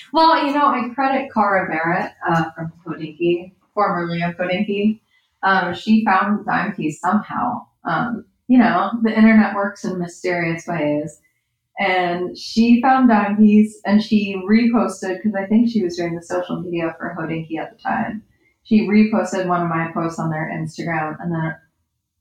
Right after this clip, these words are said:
overnight, I got, uh, I think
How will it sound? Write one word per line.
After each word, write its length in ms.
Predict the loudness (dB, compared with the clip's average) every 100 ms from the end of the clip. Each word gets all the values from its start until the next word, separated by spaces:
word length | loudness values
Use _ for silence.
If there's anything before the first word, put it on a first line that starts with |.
| _ _ 2
overnight, 520 | 2 2 0 0 0
I 160 | 0 2
got, 460 | 2 2 0 -12 _ _ _ -2
uh, 60 |
I 400 | 0 0 -4 -10 -4
think 200 | -4